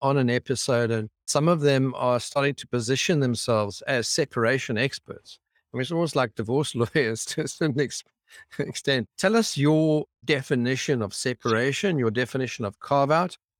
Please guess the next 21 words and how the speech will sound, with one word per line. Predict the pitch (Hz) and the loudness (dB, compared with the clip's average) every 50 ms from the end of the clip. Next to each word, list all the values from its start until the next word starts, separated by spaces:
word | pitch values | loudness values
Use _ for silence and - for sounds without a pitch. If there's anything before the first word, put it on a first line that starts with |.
| _ _ _ _ _ _ _ - | _ _ _ _ _ _ _ 0
as | 160 175 180 165 160 | 2 2 2 2 2
it, | 165 151 156 - _ | 0 0 -2 -4 _
as | - 135 139 135 143 | 0 0 2 2 0
opposed | 123 - - 147 135 131 135 127 - - - - | -2 -2 0 0 2 2 0 0 -4 -8 -6 -2
to | - 139 127 123 123 120 117 120 - | 2 2 4 4 4 2 0 -2 -4
doing | 110 107 131 127 123 120 117 | -2 0 2 2 2 2 2
an | 110 | 2
integration. | 113 117 104 - - 104 107 117 113 113 107 - - 101 - _ _ _ - | 0 0 -2 -4 -6 -4 0 2 2 2 2 0 -4 -8 -10 _ _ _ 0
Is | 185 190 202 | 2 2 2
it | 190 170 | 0 0
the | - 175 165 | 0 2 2
opposite? | 165 165 - - 175 - - 220 214 - - _ _ _ _ _ - | 2 2 0 -2 -4 -2 -2 -2 -2 -4 -8 _ _ _ _ _ -8
Integration, | 139 131 131 - 131 131 135 135 131 127 - - 139 131 131 127 123 123 - _ - | -8 -6 -6 -6 -2 0 0 2 0 0 -2 -2 -2 -2 -2 -4 -6 -8 -12 _ -6
the | 123 123 127 | -2 0 2
other | 131 131 139 131 143 127 | 2 2 2 2 0 -2
side | - - 143 135 131 131 | -2 0 2 2 2 0
of | 127 | -2
the | 120 110 | -4 -6
coin | - - 147 135 131 131 127 127 | -4 0 0 2 2 2 2 0
of, | 127 120 110 - - - _ _ _ _ _ _ _ _ _ _ _ _ _ _ _ - - - - | 0 -2 -2 -6 -12 -20 _ _ _ _ _ _ _ _ _ _ _ _ _ _ _ -10 -10 -8 -4
uh, | - 120 123 120 117 110 | -2 -2 0 0 0 -2